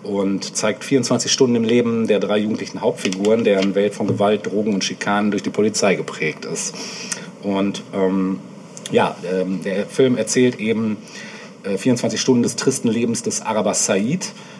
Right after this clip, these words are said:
des Juden Vince und des schwarzen Hubert. Äh, drei Jugendliche, die im Chanteloup de la Vigne, ich weiß nicht, wie man's ausspricht, leben. Und der setzt zu einem Zeitpunkt in das Geschehen ein, als in dem Viertel nur ein Thema gibt, nämlich, äh, die Krawalle zwischen Einwohnern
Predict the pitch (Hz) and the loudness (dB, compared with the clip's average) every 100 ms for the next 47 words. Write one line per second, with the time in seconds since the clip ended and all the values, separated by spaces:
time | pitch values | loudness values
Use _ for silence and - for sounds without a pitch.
0 | - 104 - 120 131 110 101 127 156 151 | -10 -6 -2 0 4 4 4 4 4 0
1 | - 117 110 101 - - 101 110 113 104 | -2 -2 -2 -2 -2 0 -2 0 -2 -2
2 | 95 98 113 170 196 - - - - - | 0 2 4 2 -2 -10 -16 -12 -14 -14
3 | - 110 104 104 101 98 104 120 123 120 | -6 -2 2 2 2 0 2 0 -2 -4
4 | 110 110 107 104 98 98 98 95 - 110 | -2 0 0 0 0 0 0 0 -2 -2
5 | 107 107 110 117 104 95 98 101 95 110 | 0 -2 0 -2 -4 -6 0 0 2 2
6 | 139 151 151 147 123 113 110 113 104 87 | 4 6 6 4 4 0 0 -4 -2 -2
7 | 120 - 135 107 113 123 135 185 - - | -2 0 -2 -2 -2 0 0 -2 -4 -14
8 | - - - - - - 107 104 104 95 | -14 -14 -14 -14 -16 -6 0 2 2 4
9 | 120 - - 107 98 - 120 123 107 113 | 2 0 0 2 2 2 2 2 0 0
10 | - 104 - 117 113 101 107 110 104 104 | 0 -2 2 2 2 0 0 2 2 0
11 | 104 101 92 113 110 104 101 101 98 95 | 0 0 0 2 2 4 2 0 0 0
12 | 98 101 - 95 87 78 - - 87 85 | 0 0 2 2 2 0 -4 -4 -2 -2
13 | - - 90 90 - 92 98 104 - - | -4 -4 -4 -4 -4 0 2 2 0 -4
14 | - 92 104 101 107 107 | -2 -2 0 2 2 2